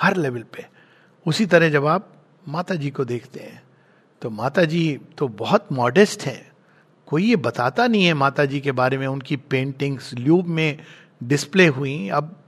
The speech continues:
lube में आपकी painting display हो जाए, यही बहुत बड़ी बात है। World का जो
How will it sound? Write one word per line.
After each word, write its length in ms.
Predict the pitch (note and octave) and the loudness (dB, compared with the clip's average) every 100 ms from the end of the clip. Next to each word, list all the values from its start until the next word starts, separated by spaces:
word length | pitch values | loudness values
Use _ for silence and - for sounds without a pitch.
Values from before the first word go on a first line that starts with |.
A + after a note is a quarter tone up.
| - B2+ | -16 -8
lube 360 | A#2+ E3 B3+ | 2 4 4
में 240 | G#3+ G3+ G#3 | 2 0 2
आपकी 480 | D#3 C#3+ - G#3+ | 0 -2 -4 -4
painting 600 | A3+ - C#3+ E3+ C4+ C4 | -4 -4 -4 -2 -2 0
display 440 | D3 C3 - G#3 C4+ | 0 -2 0 4 4
हो 160 | E3+ | 4
जाए, 240 | - C3+ A#3+ | 2 -2 -4
यही 300 | F3 A3 C4 | -2 0 0
बहुत 300 | C3+ - - | -2 -2 0
बड़ी 200 | B3 G3 | 2 2
बात 300 | C#3+ B2+ - | 2 -2 -6
है। 140 | - _ _ _ _ _ _ - | -18 _ _ _ _ _ _ -12
World 380 | G#2 D3+ B3 B3 | 4 8 8 8
का 180 | A3 G#3 | 8 8
जो 440 | A3 G#3+ D3 | 8 6 2